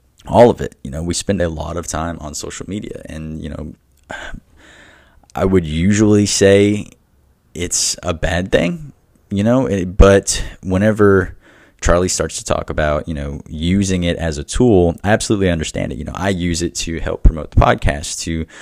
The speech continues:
uh, you know, follow other people and to find amazing guests on the show. So I do use it a little bit in a, uh, in a strategic sense,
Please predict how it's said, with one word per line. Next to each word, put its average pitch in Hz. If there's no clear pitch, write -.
uh, 76
you 95
know, 76
follow 101
other 90
people 101
and 82
to 85
find 107
amazing 85
guests 82
on 80
the 73
show. 131
So 98
I 92
do 98
use 104
it 92
a 90
little 92
bit 95
in 90
a, 87
uh, 73
in 90
a 87
strategic 82
sense, -